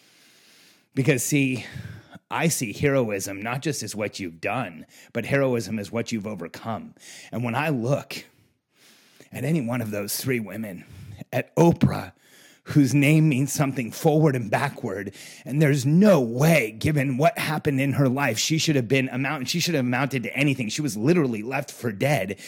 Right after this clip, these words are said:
and now she's one of the most powerful people on the planet. Not one of the most powerful women, one of the most powerful people. When I look at Harriet Tubman,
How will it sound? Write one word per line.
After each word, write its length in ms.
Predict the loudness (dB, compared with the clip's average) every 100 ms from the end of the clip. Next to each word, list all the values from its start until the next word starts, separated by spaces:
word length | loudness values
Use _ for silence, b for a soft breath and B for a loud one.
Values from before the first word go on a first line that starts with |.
| B B B
and 180 | 0 2
now 460 | 4 2 0 -4 B B B B -2
she's 240 | 2 6
one 100 | 6
of 60 | 4
the 120 | 2
most 200 | -2 -6
powerful 540 | -2 2 2 2 -2
people 520 | -4 0 0 0 -10 -6
on 240 | -4 -4
the 80 | -6
planet. 440 | -8 -6 -6 -6 -6
Not 160 | -2
one 100 | 0
of 60 | 2
the 60 | 2
most 180 | 0
powerful 340 | -2 -4 -4 -6
women, 560 | 0 2 2 -2 -12 -20 b b b
one 140 | -2 0
of 40 |
the 60 | 2
most 220 | -2 -4
powerful 380 | -6 -8 -8 -6
people. 360 | 0 0 0
When 120 | -4 -2
I 60 |
look 160 | -2 -2
at 100 | -2
Harriet 500 | -4 0 0 -2 -6
Tubman, 440 | -6 -6 -6 -10